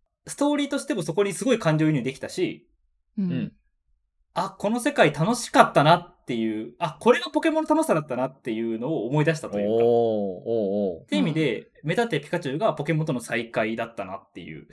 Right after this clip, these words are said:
Speaker 3: <laughs> すごい。なるほどね。
Speaker 1: そう。そっからやっぱほ-、もう一回ポケモン熱が上がってきて実況とか見始めてって感じだから。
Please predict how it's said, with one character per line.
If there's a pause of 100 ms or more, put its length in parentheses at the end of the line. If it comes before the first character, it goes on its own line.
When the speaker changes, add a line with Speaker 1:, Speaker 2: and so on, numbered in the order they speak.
(920)
Speaker 3:
<laughs> (1700)
す
ご
い。
な
る
ほ
ど
ね。 (480)
Speaker 1:
そ
う。 (280)
そ
っ
か
ら
や
っ
ぱ
ほ-、 (180)
も
う
一
回
ポ
ケ
モ
ン
熱
が
上
が
っ
て
き
て
実
況
と
か
見
始
め
て
っ
て
感
じ
だ
か
ら。